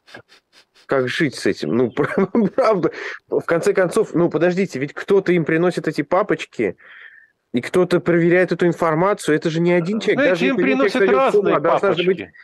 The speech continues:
Speaker 1: система защиты от дурака.
Speaker 2: Им приносят разные. Ну, слушайте, если вы так себе отобрали экспертов, ну что вы хотите? <laughs> Он принесет то, что соответствует вашему мировоззрению.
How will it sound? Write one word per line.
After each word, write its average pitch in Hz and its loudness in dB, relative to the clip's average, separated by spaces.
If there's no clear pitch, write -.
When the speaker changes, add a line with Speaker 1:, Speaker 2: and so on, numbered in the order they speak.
Speaker 1:
система 190 0
защиты 170 -2
от 170 0
дурака. 185 -2
Speaker 2:
Им 196 -4
приносят 247 -4
разные. 226 0
Ну, 190 -8
слушайте, 233 -4
если 233 -2
вы 240 -2
так 247 -2
себе 226 0
отобрали 196 0
экспертов, 143 -2
ну 143 -8
что 208 -2
вы 151 -2
хотите? - -6
<laughs> - -12
Он 302 -2
принесет - -4
то, 285 0
что - -2
соответствует 196 -2
вашему 156 -2
мировоззрению. 120 -4